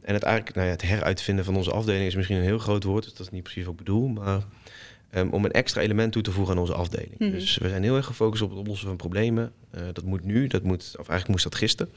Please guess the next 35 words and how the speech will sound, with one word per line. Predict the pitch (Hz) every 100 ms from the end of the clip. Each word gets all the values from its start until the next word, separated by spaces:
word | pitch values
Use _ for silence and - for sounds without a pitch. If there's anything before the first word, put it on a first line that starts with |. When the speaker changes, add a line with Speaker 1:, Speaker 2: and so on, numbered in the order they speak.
| - - - -
Speaker 2:
Mhm. | 208 190 196 - _ _ -
Speaker 1:
Maar | -
waar | 107 123
zit | 127
dan | 120 117
de |
moment | 110 107 107
voor | 104
reflectie | 98 98 123 - 101
om |
eens | 104
te | -
kijken | 90 87 90
van, | 95 90
wat | 98 - - - - - -
kan | - 127
dit | 147
alleen | 147 151
maar | 151
op |
deze | 147 151 143
manier | 131 135 -
of | 117
zijn | 113 107
er |
eigenlijk | 95 101 98
nog | 131
andere | 113 95
manieren | 90 80 82
mogelijk? | 71 65 82 -
Speaker 2:
Ja, | -
Speaker 1:
En | 202
om | 180
Speaker 2:
omdat | 190
Speaker 1:
eens | 180